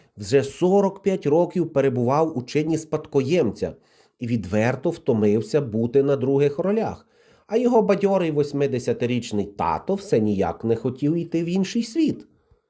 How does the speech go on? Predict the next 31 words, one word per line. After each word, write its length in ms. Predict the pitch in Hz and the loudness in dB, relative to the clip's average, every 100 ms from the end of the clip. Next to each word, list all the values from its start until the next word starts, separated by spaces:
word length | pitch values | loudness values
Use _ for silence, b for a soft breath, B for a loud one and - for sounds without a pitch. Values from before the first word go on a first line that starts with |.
| _ _ _ _ _ _ _ | _ _ _ _ _ _ _
Правда 380 | 165 190 202 151 | 4 4 4 0
це 180 | - 104 | -2 -6
чи 160 | - | -4
ні, 300 | 80 98 208 | -4 -2 -2
ми 220 | 277 104 135 | 0 0 0
не 100 | 190 | 0
дізнаємося 720 | 220 196 156 139 147 151 165 | 0 2 4 4 2 0 0
ніколи. 560 | 175 170 - - - - _ _ b b b | -2 -4 -8 -10 -14 -20 _ _ b b b
Навіть 400 | 143 185 220 214 | -2 4 4 4
якщо 760 | 175 - - - 160 151 143 120 | 0 -4 -10 0 4 4 2 0
режим 560 | 110 127 123 127 131 120 | 0 2 2 2 0 0
в 160 | 104 - | -4 -6
Північній 440 | 117 120 120 117 | -2 -2 0 -4
Кореї 440 | - 113 113 104 | 0 2 4 4
колись 360 | 101 101 95 90 | 2 -2 -2 -4
впаде, 580 | - - 73 78 80 147 | -10 -8 -4 -2 0 0
навряд 520 | 190 135 123 185 208 | 0 2 2 2 -4
чи 100 | 165 | -6
світло 440 | - 123 147 151 | -4 -4 -2 -2
побачать 500 | 143 104 113 110 101 | -2 2 2 2 0
документи, 680 | 87 92 95 92 117 165 175 175 b b b b - | -4 -4 -2 0 0 0 -4 -8 b b b b -10
м, 400 | 110 110 107 101 | -2 0 2 0
що 240 | 98 135 127 | 0 -2 0
проливають 720 | 120 110 104 120 120 120 - | 2 2 4 2 2 0 -4
правду 440 | 117 120 156 165 | 0 2 2 0
на 120 | 127 | 0
смерть 360 | 107 104 107 123 | 0 0 0 -2
батька 460 | 87 95 101 - 123 | -2 -2 -2 -4 -2
нації 500 | 87 71 - 73 76 | -2 -4 -10 -14 -10
та 140 | 101 | -6
першого 720 | 135 143 160 - 156 151 147 | 0 0 0 0 0 0 -4